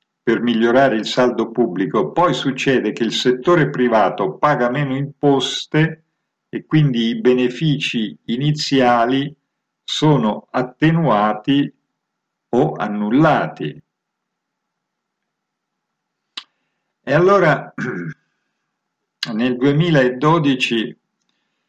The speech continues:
che è successo? Dopo la cura Monti siamo praticamente rientrati dal nostro indebitamento netto con l'estero.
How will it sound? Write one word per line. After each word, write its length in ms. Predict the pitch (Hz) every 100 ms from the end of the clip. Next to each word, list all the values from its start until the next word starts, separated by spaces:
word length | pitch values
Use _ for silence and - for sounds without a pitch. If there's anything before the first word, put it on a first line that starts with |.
| _ _ _ _ _ _ _ _ _ _ _ -
che 140 | 139
è 40 |
successo? 1040 | 127 127 120 - 90 80 - - 87 73 _ - 101 98 - _ _ _ _ _ _ _ _ _ _ _ _ _ _ - 95
Dopo 280 | - 147 135
la 180 | 117 -
cura 280 | 151 127 127
Monti 800 | 127 107 104 107 - 151 156 -
siamo 500 | - 160 151 131 -
praticamente 880 | 143 156 151 - 170 156 165 151 127
rientrati 880 | 123 147 151 151 135 143 160 156
dal 180 | 117 113
nostro 500 | 117 131 139 - 120
indebitamento 1000 | 127 123 123 113 113 110 110 123 131 -
netto 400 | 120 131 127 123
con 240 | 107 113 117
l'estero. 760 | 151 127 - - 92 90 -